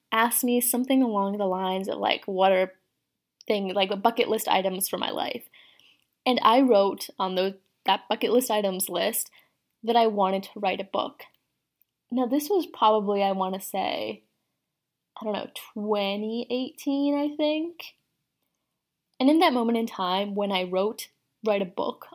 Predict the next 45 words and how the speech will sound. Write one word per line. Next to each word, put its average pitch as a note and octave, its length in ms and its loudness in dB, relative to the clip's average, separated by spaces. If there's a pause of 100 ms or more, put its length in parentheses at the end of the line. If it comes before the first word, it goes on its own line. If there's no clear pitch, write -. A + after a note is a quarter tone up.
on A3 100 -4
my G3 120 -2
bucket G3 340 -6
list, C#4 380 0 (840)
I E4 100 8
didn't D#4+ 180 6
know A3 180 2
a - 20 4
lot - 220 2
of - 80 -10
things. - 540 -6 (140)
I A3 140 2
didn't G3 280 0
know G3 460 0
what B3 160 -4
this D#4+ 180 2
book C4 160 -2
was A3 100 0
gonna A3 140 -4
be G3 120 -2
about. - 460 2 (580)
I G#3+ 80 4
didn't G3 160 0
know F#3+ 280 0
how - 200 0
you - 160 -2
published D4 420 4
a C#4+ 60 -2
book. C4+ 320 2 (300)
I G#3 120 0
didn't G3 240 -2
know G3 420 -2
when G#3 300 0
I F#3 120 -2
was F#3 200 -6
going C4+ 280 4
to C4+ 60 4
publish C4+ 440 -2
a B3+ 60 0
book. A#3+ 240 -2 (600)
There G#3+ 100 -4
were A3+ 100 -4
just - 420 -8
so A#3+ 240 2
many G#3+ 560 0